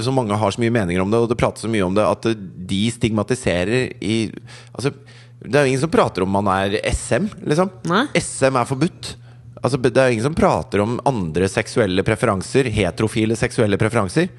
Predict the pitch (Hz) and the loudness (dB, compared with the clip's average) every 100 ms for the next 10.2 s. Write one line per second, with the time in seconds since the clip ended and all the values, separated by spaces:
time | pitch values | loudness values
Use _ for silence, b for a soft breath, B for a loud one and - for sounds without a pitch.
0 | - 170 220 B B - - - 127 127 | -6 -4 -4 B B -20 -8 -2 2 2
1 | 120 113 98 - 95 62 - - 113 98 | 2 2 0 -2 -2 -2 -4 2 4 4
2 | 92 104 117 - 123 - 117 104 92 98 | 4 2 0 -2 -2 -2 2 4 4 2
3 | 113 110 87 98 113 120 117 131 143 123 | 2 0 0 2 2 4 4 4 6 6
4 | 139 104 101 110 110 110 113 110 123 101 | 6 6 4 4 4 4 4 2 2 0
5 | 117 123 120 127 135 110 147 175 135 117 | 0 2 4 4 4 2 4 4 2 0
6 | B B B B - 127 131 123 127 110 | B B B B -4 0 0 2 4 6
7 | 113 104 - 165 143 113 90 85 - 113 | 6 4 2 2 4 4 2 2 2 2
8 | 113 123 120 123 131 135 131 - 78 107 | 2 0 -2 -2 2 2 0 -2 0 0
9 | - 117 113 101 92 - 98 101 120 143 | 2 2 2 2 2 2 2 2 0 2
10 | 175 | 2